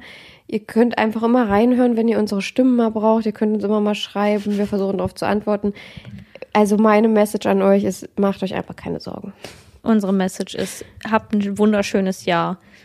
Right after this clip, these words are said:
Speaker 2: Passt auf euch auf und schöne
Speaker 1: So, als
Speaker 2: Ost-
Speaker 1: würden wir uns jetzt für das ganze Jahr verabschieden. Wir hören übrigens auf <laughs> mit dem Podcast.
Speaker 2: Tschüss.
Speaker 1: <laughs> Tschüss.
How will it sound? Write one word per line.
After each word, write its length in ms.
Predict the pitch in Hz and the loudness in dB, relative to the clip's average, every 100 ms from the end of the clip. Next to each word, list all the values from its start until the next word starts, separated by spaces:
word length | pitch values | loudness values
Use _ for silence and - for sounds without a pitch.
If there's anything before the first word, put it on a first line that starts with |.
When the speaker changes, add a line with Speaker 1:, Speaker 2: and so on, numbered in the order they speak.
| _ _ | _ _
Speaker 2:
Passt 300 | - 233 - | -6 -4 -2
auf 160 | 226 - | -4 -4
euch 220 | 220 - | -8 -6
auf 300 | 190 185 - | -6 -6 -8
und 120 | 214 | -8
schöne 140 | 208 214 | -6 0
Speaker 1:
So, 60 | 190 | 2
als 140 | 190 | 2
Speaker 2:
Ost- 60 | 202 | 0
Speaker 1:
würden 180 | 196 214 | -2 0
wir 80 | 208 | -2
uns 120 | 220 | -2
jetzt 200 | 214 - | -6 -6
für 100 | 214 | -4
das 140 | 202 220 | -4 -4
ganze 300 | 185 208 208 | -6 -4 -4
Jahr 240 | 208 220 | -2 -2
verabschieden. 640 | 220 - 214 - 226 214 202 - 202 | -4 -6 -6 -8 -8 -6 -8 -10 -8
Wir 120 | 226 | -6
hören 180 | 220 185 | -4 -4
übrigens 300 | 170 185 202 196 | -6 -8 -8 -4
auf 480 | 349 370 359 370 359 208 - 403 440 320 | -2 0 0 -2 -4 -2 0 2 0 -2
<laughs> 420 | - 208 - - | -6 -12 -12 -8
mit 200 | 262 - | -8 -6
dem 80 | - | -12
Podcast. 240 | - 190 - | -10 -6 2
Speaker 2:
Tschüss. 460 | 339 427 392 392 | 4 6 4 2
Speaker 1:
<laughs> 360 | - 330 370 339 | 0 2 0 -2
Tschüss. 460 | - 403 370 381 | -6 -6 -4 -8